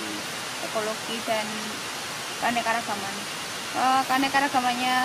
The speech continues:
si serangga itu dan di ekosistem di air terjun. Karena ekosistem air terjun kan sangat unik, jadinya Hmm.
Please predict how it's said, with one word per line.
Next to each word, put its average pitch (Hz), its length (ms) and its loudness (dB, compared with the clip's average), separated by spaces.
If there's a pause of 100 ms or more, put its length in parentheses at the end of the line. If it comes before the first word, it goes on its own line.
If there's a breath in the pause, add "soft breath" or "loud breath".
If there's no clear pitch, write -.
(140)
si 277 140 -4
serangga 240 380 -2
itu 233 100 -6 (180)
dan 233 140 4 (280)
di - 60 -4 (100)
ekosistem 247 480 -2 (460)
di 240 40 -4 (300)
air 233 180 0
terjun. 214 340 -6 (140)
Karena 220 160 -4 (100)
ekosistem 247 400 -4
air 240 140 -2
terjun - 460 -6
kan 277 80 2 (640)
sangat 220 200 -2 (100)
unik, 214 180 -4 (120)
jadinya 214 320 -4
Hmm. 247 200 0